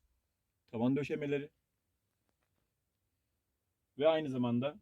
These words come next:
saklama gözlerinde de birçok kübik formu görebilirsiniz.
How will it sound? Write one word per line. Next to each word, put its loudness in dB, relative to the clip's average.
saklama -4
gözlerinde -4
de -8
birçok -10
kübik -16
formu -4
görebilirsiniz. -4